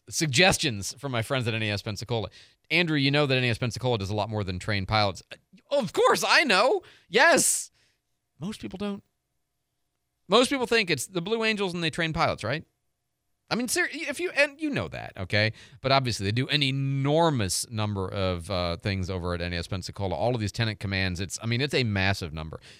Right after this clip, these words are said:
Anyway, four three seven, sixteen twenty. Oh, kinda in this vicinity, uh, since we're talking about the Navy, let's talk about Navy Federal for a second. Um, they just got a new C I, uh, C E O.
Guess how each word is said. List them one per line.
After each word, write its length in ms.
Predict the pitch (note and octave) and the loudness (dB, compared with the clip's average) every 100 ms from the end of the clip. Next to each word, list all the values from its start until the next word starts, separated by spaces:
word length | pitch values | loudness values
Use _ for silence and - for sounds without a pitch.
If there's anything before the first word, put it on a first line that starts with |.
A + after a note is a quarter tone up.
| D3+ | -6
Anyway, 240 | B2+ G2 C#2+ | -2 0 0
four 240 | F#3 G#3 | 4 4
three 220 | F#3+ F#3+ | 4 4
seven, 320 | - F3 D#3+ | 4 4 4
sixteen 480 | C#3+ E3+ - E3 D3 | 0 -2 -2 0 0
twenty. 220 | C3 D#3+ D#3 | 0 0 4
Oh, 160 | F3+ - - - _ | 2 0 -16 -20 _
kinda 240 | - A#3 E3+ | 0 2 4
in 140 | G3+ F#3+ | 2 4
this 180 | F#3 | 0
vicinity, 640 | D3 C#3 - F3 G#2 G#2 D3+ _ | 2 2 2 2 0 -2 -6 _
uh, 200 | G#2 G2+ | -10 -6
since 220 | F#2+ A2+ A2 | -4 -6 -6
we're 80 | |
talking 220 | A2 A#2 A2 | -2 0 0
about 180 | G#2 | -2
the 60 | G2+ | 0
Navy, 180 | A2+ A#2+ | 0 2
let's 140 | G2+ | 0
talk 140 | B2 A2 | 0 2
about 160 | G2+ | 2
Navy 180 | G#2+ F#2 | 2 0
Federal 300 | G2+ B2 G2+ | -2 0 -2
for 140 | - | -4
a 40 | D2 | -8
second. 360 | D#2 D2 A2+ A#2 - _ | -8 -6 -6 -6 -16 _
Um, 580 | - A2+ A2+ A2+ A2+ A#2 | 2 4 6 4 2 4
they 120 | D#3+ | 4
just 120 | F3+ | 4
got 140 | A3 G3 | 4 4
a 20 | |
new 100 | G3+ | 4
C 200 | - A3 | 4 6
I, 100 | G3 | 4
uh, 200 | F#3+ F3 | 4 2
C 280 | E3 A3+ G#3+ | 2 -2 0
E 60 | B3+ | 2
O. 220 | C#4 | 2